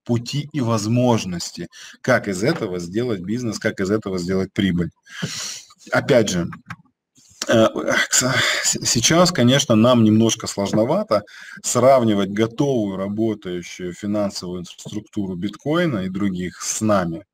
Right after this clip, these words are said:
потому что мы только-только запускаемся.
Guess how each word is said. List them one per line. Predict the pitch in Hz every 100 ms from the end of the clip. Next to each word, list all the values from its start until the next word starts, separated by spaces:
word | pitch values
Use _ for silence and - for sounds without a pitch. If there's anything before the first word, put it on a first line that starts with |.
| _ - - - -
потому | - 127 123
что | - 113
мы | 113
только-только | 113 165 160 117 127 -
запускаемся. | 98 98 104 - - 95 92 - -